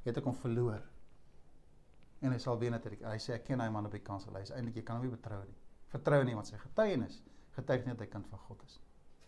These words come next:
Ek het myself ingehou, vir mooi gewys, die botteltjie maar probeer, en daar, so gou as moontlik probeer weggooi en gedink, "Dit mos gesê my getuienis gaan skade as ek met die jo-,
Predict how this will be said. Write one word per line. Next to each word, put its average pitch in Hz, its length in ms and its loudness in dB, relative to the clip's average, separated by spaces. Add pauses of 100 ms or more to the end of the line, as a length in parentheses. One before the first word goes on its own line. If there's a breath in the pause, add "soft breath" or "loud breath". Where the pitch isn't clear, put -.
(1000 soft breath)
Ek - 140 -4
het 113 60 2
myself 143 360 6
ingehou, 160 480 4 (340 loud breath)
vir 107 140 -4
mooi 113 160 4
gewys, 151 380 4 (320 loud breath)
die 101 100 -6
botteltjie 120 360 6
maar 131 240 12
probeer, 131 340 4
en 117 100 6
daar, 113 300 8 (260)
so 131 140 2
gou - 140 12
as 139 120 6
moontlik 143 240 8
probeer 120 360 6
weggooi 127 320 8
en 113 60 2
gedink, 120 340 4 (520 loud breath)
"Dit 98 80 -4
mos 98 160 -2
gesê 165 240 4
my 135 80 10
getuienis 113 440 0
gaan 101 100 -4
skade 113 420 4
as 110 120 -2
ek 107 60 -2
met 107 100 -2
die 110 120 0
jo-, 104 160 -2